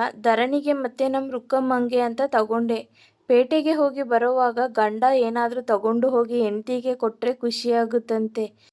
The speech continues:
ಯಾರೋ ಮಾತನಾಡಿದ್ದು ಕೇಳಿಸಿಕೊಂಡೆ" ಎಂದ ನಗುತ್ತಾ. ಅವನ ಮಾತಿಗೆ ಜೋರಾಗಿ ನಕ್ಕ ಅಜ್ಜ, "ಹುಚ್ಚು ಹುಡುಗ, ಮೊದ್ಲೆಲ್ಲ ನಿನ್ನ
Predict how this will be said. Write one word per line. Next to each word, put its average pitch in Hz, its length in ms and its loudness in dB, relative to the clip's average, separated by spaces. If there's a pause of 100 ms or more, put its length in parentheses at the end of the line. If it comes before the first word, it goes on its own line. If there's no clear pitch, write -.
(260)
ಯಾರೋ 254 380 4
ಮಾತನಾಡಿದ್ದು 262 880 0
ಕೇಳಿಸಿಕೊಂಡೆ" 240 800 -2
ಎಂದ 233 420 -2
ನಗುತ್ತಾ. 220 480 -6 (540)
ಅವನ 254 280 2
ಮಾತಿಗೆ 262 520 0
ಜೋರಾಗಿ 262 560 2
ನಕ್ಕ 240 340 -4
ಅಜ್ಜ, 214 240 -2 (580)
"ಹುಚ್ಚು 254 360 -4
ಹುಡುಗ, 247 260 2 (260)
ಮೊದ್ಲೆಲ್ಲ 226 600 2
ನಿನ್ನ 240 260 0